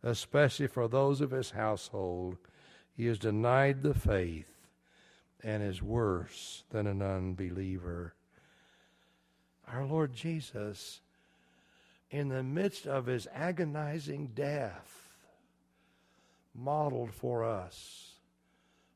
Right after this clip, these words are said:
what each of us as his followers must model in this world. And then again,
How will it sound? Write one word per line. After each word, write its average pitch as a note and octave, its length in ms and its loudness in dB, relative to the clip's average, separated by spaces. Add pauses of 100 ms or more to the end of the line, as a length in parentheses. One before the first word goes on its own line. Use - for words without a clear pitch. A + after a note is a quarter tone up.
what A#2 180 -6
each B2+ 300 -6
of G#2 140 -4
us A#2 340 0
as G2 140 -6
his G2+ 200 -8
followers F2+ 840 -6 (480)
must G2 260 -8
model G2 560 -4 (480)
in G#2+ 160 -4
this F#2+ 320 -6
world. G#2 500 -6 (3000)
And A2 220 -8
then B2 240 2
again, C3 760 2